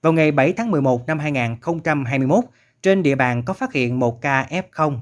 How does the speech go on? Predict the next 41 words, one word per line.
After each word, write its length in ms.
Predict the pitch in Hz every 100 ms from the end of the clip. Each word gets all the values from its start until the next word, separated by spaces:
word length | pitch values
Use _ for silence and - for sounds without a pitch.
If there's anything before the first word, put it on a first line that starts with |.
| -
trong 240 | 143 131 123
cộng 180 | 113 120
đồng. 220 | 120 101 - _ _ _ _
Tuy 120 | 151 147
nhiên, 240 | 147 127 - _
do 100 | 143
ca 220 | 147 131 131
F 120 | 156
không 200 | - 139
này 180 | 131 117
trước 200 | 117 220
đó 260 | 151 170 240 _ -
đã 160 | 156 170 -
từng 220 | 160 151
tiếp 120 | 202
xúc 240 | 208 247 -
với 120 | 160 156
rất 140 | 294 294 143
nhiều 120 | 127
người 180 | 127 120
trong 160 | 131
xóm, 300 | 123 139 233 - _ _ _ -
trong 140 | 131
đó 240 | 117 147
có 240 | 196 190 220
cả 280 | 160 107 -
trẻ 120 | 139
em, 260 | 156 151 120 - _ _ 127
nên 280 | 143 139
bà 120 | 123 113
con 340 | 123 120 117
rất 200 | 240 240
lo 120 | 143 117
lắng 260 | 117 214 220 _
và 200 | 120 139
báo 320 | 135 135 202 214
với 120 | 208
y 120 | 147
tế 260 | 143 143 196
địa 140 | 135
phương. 280 | 95 143 131